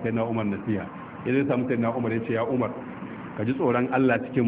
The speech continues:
mutanen da aka jibinta maka al'amarinsu.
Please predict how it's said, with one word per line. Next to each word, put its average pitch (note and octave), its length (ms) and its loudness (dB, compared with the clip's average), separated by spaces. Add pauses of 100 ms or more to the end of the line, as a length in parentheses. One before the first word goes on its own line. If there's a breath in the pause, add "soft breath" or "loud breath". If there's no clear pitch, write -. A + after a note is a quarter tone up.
mutanen B2 540 4
da A2 100 -2
aka B2 180 -2
jibinta A2+ 600 0
maka A#2 260 -2
al'amarinsu. G2+ 680 -2